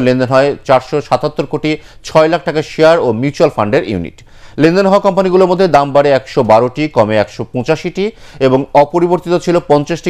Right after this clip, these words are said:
কোম্পানির শেয়ারের দাম। টাকার অঙ্কে লেনদেনের ভিত্তিতে শীর্ষ দশ কোম্পানির মধ্যে রয়েছে গ্লোবাল ইন্স্যুরেন্স, সন্ধানী ইন্স্যুরেন্স, রিপাবলিক ইন্স্যুরেন্স, প্রভাতী ইন্স্যুরেন্স, পাইওনিয়ার ইন্স্যুরেন্স, কন্টিনেন্টাল ইন্স্যুরেন্স,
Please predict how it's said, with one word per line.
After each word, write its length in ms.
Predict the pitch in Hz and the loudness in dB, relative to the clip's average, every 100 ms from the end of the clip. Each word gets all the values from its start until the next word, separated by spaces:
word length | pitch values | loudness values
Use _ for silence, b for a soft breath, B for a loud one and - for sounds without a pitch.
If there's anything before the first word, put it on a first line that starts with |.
| 156 | -4
কোম্পানির 320 | 120 120 120 | -2 -2 -2
শেয়ারের 300 | 117 95 87 87 | 0 0 0 -4
দাম। 120 | - - b b - | -8 -16 b b 0
টাকার 240 | 127 123 175 | 0 2 0
অঙ্কে 180 | 185 - 95 | 0 -2 0
লেনদেনের 380 | 113 117 120 113 | 0 0 0 -2
ভিত্তিতে 320 | 104 117 139 143 - | -4 -8 -6 -6 -8
শীর্ষ 180 | 156 139 107 | -8 -2 -2
দশ 100 | 104 | -2
কোম্পানির 300 | 107 95 127 135 | -4 -4 -4 -4
মধ্যে 160 | 143 | -2
রয়েছে 240 | 147 139 165 185 B B B | -2 0 -2 -2 B B B
গ্লোবাল 260 | 135 165 180 170 | 2 2 2 -2
ইন্স্যুরেন্স, 380 | 185 175 180 170 - | 0 2 2 0 -4
সন্ধানী 300 | 127 117 123 123 | -2 0 0 -2
ইন্স্যুরেন্স, 340 | 117 139 139 143 104 | 0 0 0 -2 -8
রিপাবলিক 340 | 107 120 107 107 117 | -2 0 0 -4 -4
ইন্স্যুরেন্স, 320 | 151 147 160 b b - | 0 -2 -2 b b 0
প্রভাতী 300 | 147 165 175 | 2 2 0
ইন্স্যুরেন্স, 320 | 160 175 175 170 - | -2 -2 -2 0 2
পাইওনিয়ার 460 | 127 127 131 117 123 | 2 2 0 0 -2
ইন্স্যুরেন্স, 400 | 123 165 175 180 - b b - | -2 0 0 -2 -12 b b 0
কন্টিনেন্টাল 500 | 147 156 175 170 180 170 | 0 2 -2 0 0 0
ইন্স্যুরেন্স, 320 | 170 180 | -2 -2